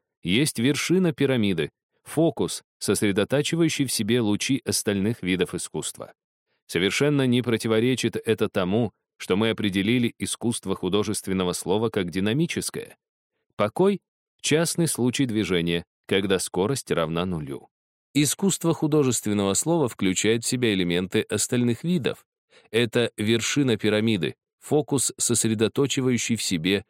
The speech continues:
лучи остальных видов. В степени развития сюжета элемент архитектуры — огромный дворец романа, изящный коттедж новеллы — законченный архитектурный орнамент миниатюры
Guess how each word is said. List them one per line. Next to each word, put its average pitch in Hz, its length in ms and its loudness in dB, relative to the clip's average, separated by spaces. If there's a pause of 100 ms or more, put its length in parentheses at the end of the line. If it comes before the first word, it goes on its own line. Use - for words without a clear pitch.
(120)
лучи 95 540 0
остальных 87 520 -2
видов. 73 480 -8 (560)
В - 60 -10
степени 165 580 2
развития 120 600 2
сюжета 107 560 -2 (340)
элемент 113 480 2
архитектуры — 107 760 0
огромный 104 600 0
дворец 90 480 0
романа, 92 520 0 (360)
изящный 113 640 0
коттедж 117 540 -2
новеллы — 104 580 0 (300)
законченный 139 920 0
архитектурный 117 840 0
орнамент 92 680 -2
миниатюры 120 640 0